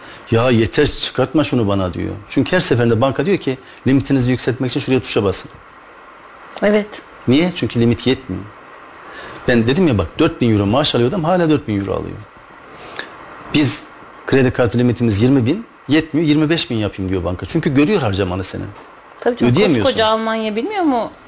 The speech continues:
Speaker 2: e, vas-, vatandaşına zam vermeyi, daha çok asgari, onlar asgari ücret mi?
Speaker 1: He, asgari
Speaker 2: Daha çok
Speaker 1: ücret.
Speaker 2: para vermeyi
Speaker 1: Hı.
Speaker 2: bilmiyor mu
Speaker 1: Hı.
Speaker 2: yani?
Speaker 1: İşte bak. Yani bizim o seviyeye gelmemiz için biraz muhakeme etmemiz lazım, düşünmemiz, eleştirmemiz lazım.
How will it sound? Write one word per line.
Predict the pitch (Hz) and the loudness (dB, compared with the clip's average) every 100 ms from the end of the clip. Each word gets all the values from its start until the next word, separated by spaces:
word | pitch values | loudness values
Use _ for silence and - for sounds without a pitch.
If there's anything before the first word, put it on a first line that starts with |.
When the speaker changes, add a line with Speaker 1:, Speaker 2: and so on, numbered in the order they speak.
| 170 | -4
Speaker 2:
e, | 190 180 | -2 0
vas-, | 180 196 196 | 0 -2 0
vatandaşına | 202 196 196 185 180 190 185 180 | -2 0 -2 0 -2 0 0 0
zam | 180 180 175 | 0 0 0
vermeyi, | 160 160 160 160 160 | 0 0 -2 -2 0
daha | 156 170 | -2 -2
çok | 185 175 | -6 -4
asgari, | 170 - 180 165 156 - - - - - | -4 0 0 2 -2 -4 -16 -20 -20 -6
onlar | 190 190 185 | -2 2 2
asgari | 180 - 190 | 2 -2 -2
ücret | 185 220 190 | -2 -6 -6
mi? | 175 - - - - - - - - - - | -10 -12 -20 -20 -20 -20 -20 -20 -18 -16 -4
Speaker 1:
He, | 113 | -2
asgari | 104 - 196 | 0 2 2
Speaker 2:
Daha | 208 | 2
çok | 240 | 0
Speaker 1:
ücret. | - | 0
Speaker 2:
para | 233 214 | 2 2
vermeyi | 220 226 214 | 2 2 0
Speaker 1:
Hı. | |
Speaker 2:
bilmiyor | 233 381 208 | -4 -2 -2
mu | 180 | 0
Speaker 1:
Hı. | |
Speaker 2:
yani? | 165 160 156 165 - - - - | 0 -2 -2 -6 -12 -20 -20 -12
Speaker 1:
İşte | - - 101 80 - | -6 -6 -6 -8 -6
bak. | 98 - - - - - - - | -6 -8 -18 -16 -12 -10 -8 0
Yani | 131 139 | 2 2
bizim | 180 196 185 | 4 4 4
o | 190 | 2
seviyeye | - 160 151 147 | 2 2 4 4
gelmemiz | 135 143 151 156 | 2 2 2 0
için | 104 - 98 98 - - - - - | 0 -2 -6 -8 -16 -20 -20 -14 -2
biraz | 143 160 131 180 | 2 2 0 -4
muhakeme | 123 117 120 117 110 | -2 -2 0 0 0
etmemiz | - 92 95 92 | -2 -6 -4 -4
lazım, | 101 98 95 | -2 -2 0
düşünmemiz, | 101 - 113 110 104 95 | 0 2 2 2 2 -2
eleştirmemiz | 110 107 - 104 104 104 92 | 0 0 2 2 2 0 0
lazım. | 92 92 98 | 0 -2 -8